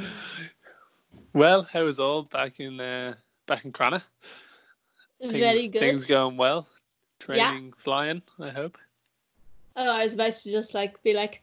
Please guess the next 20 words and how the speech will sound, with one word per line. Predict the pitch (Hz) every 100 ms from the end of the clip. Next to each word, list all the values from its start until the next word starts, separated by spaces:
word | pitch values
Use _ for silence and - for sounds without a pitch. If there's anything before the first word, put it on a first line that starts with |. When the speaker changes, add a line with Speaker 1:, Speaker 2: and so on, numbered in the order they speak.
| - _
Speaker 2:
"I'm | 202 196
in | 208 294
the | 294
sitting | 302 302 285
room | 262 262
with | 294 311
my | 202
cup | 202 220
of | 226
tea," | - 214 302 -
but | - 202
yes, | 214 208 262 -
training | 226 208 220 247
too. | 226 196 285 _ _ _ _ _ _ - _ _ _
Um, | 233 220 208 202 196 202 - _ _ _ _ _ _ _ _ _ _ _ _
it | - 247
rained | 240 240 254
really | 247 226
badly | 233 208 196 208
today, | 202 214 202 247